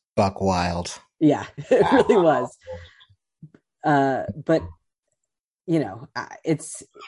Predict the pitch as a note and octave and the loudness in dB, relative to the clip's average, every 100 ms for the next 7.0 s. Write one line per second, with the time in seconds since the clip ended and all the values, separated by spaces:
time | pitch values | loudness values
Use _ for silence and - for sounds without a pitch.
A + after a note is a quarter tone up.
0 | - D3+ C#3+ B2 C#3+ - F3+ E3+ D#3 C3+ | -4 -2 0 -2 -4 -2 -4 0 -2 -2
1 | - C#3+ A#2 - - _ _ _ _ _ | -6 -6 -6 -12 -20 _ _ _ _ _
2 | _ _ _ _ _ _ _ _ - _ | _ _ _ _ _ _ _ _ -20 _
3 | C3+ A#2 B2 A2+ G#2+ G#2 _ - C#3+ A3 | -8 -6 -8 -8 -12 -14 _ -18 -2 -2
4 | - A#3 D#3+ D#3+ D3+ C3+ C#3 B2+ C3+ C3 | 0 -4 -6 -4 -4 -4 -8 -6 -6 -4
5 | C3 B2 B2+ - _ - - - - - | -4 -4 -8 -14 _ -20 -20 -20 -12 -8
6 | F3 E3 - D3+ C#3+ C#3 C3 C#3+ C3 C3+ | -2 -2 0 0 0 -2 -2 -4 -4 -6